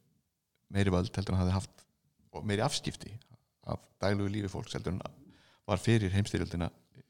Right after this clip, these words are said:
nítján hundruð og fjórtán til átján. Eh, og notaði samlíkinguna að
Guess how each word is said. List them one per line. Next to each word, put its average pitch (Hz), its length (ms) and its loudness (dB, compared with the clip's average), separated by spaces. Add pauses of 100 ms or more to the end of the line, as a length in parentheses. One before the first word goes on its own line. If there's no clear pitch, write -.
(120)
nítján 87 200 -4
hundruð - 120 -4
og - 60 -6
fjórtán 90 240 -2
til 85 100 -4
átján. - 300 -6 (680)
Eh, 92 200 0 (440)
og 90 360 2
notaði 107 480 2
samlíkinguna 101 720 0
að - 60 -2